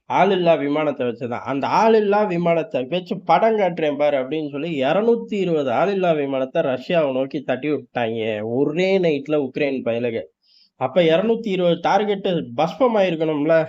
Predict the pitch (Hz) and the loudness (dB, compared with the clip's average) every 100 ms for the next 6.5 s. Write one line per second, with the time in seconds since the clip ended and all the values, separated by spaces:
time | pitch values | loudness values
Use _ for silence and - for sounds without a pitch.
0 | - 127 135 170 160 135 127 120 123 117 | -4 -4 -2 -2 0 0 -2 -4 -4 -4
1 | 113 _ _ _ - 180 233 254 247 208 | -6 _ _ _ 0 4 6 6 4 4
2 | 190 208 196 185 180 160 151 160 180 190 | 2 0 -2 -2 0 0 -2 -2 -2 -4
3 | 180 165 170 175 160 147 139 139 131 123 | -2 -2 0 2 2 2 -2 -2 -4 -6
4 | 120 117 117 104 123 160 202 180 170 185 | -8 -6 -6 -6 -4 0 2 2 0 0
5 | 190 170 147 170 170 165 143 131 127 120 | 0 0 2 0 -2 -2 -2 -2 0 0
6 | 135 139 131 131 | 0 -4 -4 -2